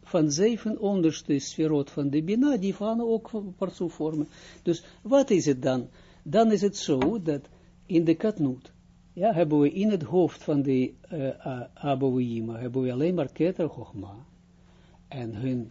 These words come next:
Bina en Zeri-, Zeranpin en de Malnukwa, wij noemen dat, Malchut van de Abouima, die dalen dan onder de, onder de Keter Chochma. En onder de Chok-, Keter Chochma staat die Malchut, de Mal-, Malchut van de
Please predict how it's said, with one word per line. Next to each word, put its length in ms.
Bina 520
en 160
Zeri-, 400
Zeranpin 760
en 240
de 240
Malnukwa, 720
wij 120
noemen 260
dat, 120
Malchut 680
van 240
de 220
Abouima, 680
die 220
dalen 400
dan 340
onder 640
de, 340
onder 480
de 100
Keter 360
Chochma. 500
En 260
onder 340
de 80
Chok-, 300
Keter 300
Chochma 380
staat 500
die 160
Malchut, 580
de 200
Mal-, 340
Malchut 500
van 280
de 220